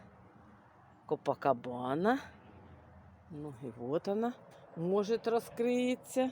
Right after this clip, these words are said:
даже. Це ж первошарічки, я ще ж їх не знаю, їхніх властивостей. Вон, дивіться, це First Lady, теж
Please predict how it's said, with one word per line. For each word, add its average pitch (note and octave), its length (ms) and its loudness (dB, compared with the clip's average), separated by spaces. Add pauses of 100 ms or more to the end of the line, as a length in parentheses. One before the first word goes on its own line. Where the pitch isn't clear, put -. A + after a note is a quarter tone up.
даже. A#3 580 0 (2250)
Це E4 60 -2
ж - 120 -4
первошарічки, B3 960 10
я G3 100 6
ще A3+ 160 -4
ж G#3 60 -8 (340)
їх G#3 180 -2
не A3 140 6
знаю, G3 440 6 (200)
їхніх E3+ 380 2 (220)
властивостей. D#3+ 1160 8 (240)
Вон, E3 320 4 (600)
дивіться, D#3+ 680 4 (720)
це E3+ 200 8 (100)
First F#3 460 8
Lady, D3+ 680 10 (480)
теж D3+ 360 6